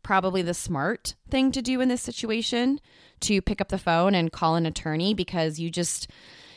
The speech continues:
in these situations, you just don't know what's coming next. But <laughs> I don't care, no matter what. No matter what, that is going to look bad to a lot of people.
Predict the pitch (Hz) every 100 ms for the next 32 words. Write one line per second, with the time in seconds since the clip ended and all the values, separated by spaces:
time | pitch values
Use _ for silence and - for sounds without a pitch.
0 | - 175 190 202 226 247 196 233 285 277
1 | 214 208 190 - 147 - 170 180 170 -
2 | - 196 202 196 202 - - - - _
3 | _ _ _ _ _ _ - 226 226 -
4 | _ _ _ _ _ - - - - 190
5 | - _ - 220 233 - 262 254 247 240
6 | 233 233 226 254 - - - - - -
7 | - - 226 220 226 220 190 185 - -
8 | - - 175 180 175 214 202 185 175 170
9 | 170 - 190 170 170 165 160 165 - -
10 | 147 143 147 147 160 - 160 139 113 120
11 | - - - 71 - 202